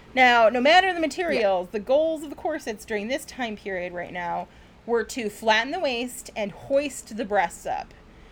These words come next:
Speaker 1: Uh, many had shoulder straps and flaps at the waist,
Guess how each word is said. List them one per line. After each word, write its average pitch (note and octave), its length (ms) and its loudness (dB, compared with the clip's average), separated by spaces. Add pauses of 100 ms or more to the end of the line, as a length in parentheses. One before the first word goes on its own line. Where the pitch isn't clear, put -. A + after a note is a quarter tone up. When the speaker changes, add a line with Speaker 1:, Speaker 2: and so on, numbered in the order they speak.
(380)
Speaker 1:
Uh, F3+ 400 0 (400)
many C4 320 0
had G#3+ 420 2
shoulder C4+ 320 -4
straps A#3+ 520 -2
and F3+ 160 -10
flaps G3+ 320 -2
at - 80 -16
the G3+ 60 -10
waist, G#3 440 -6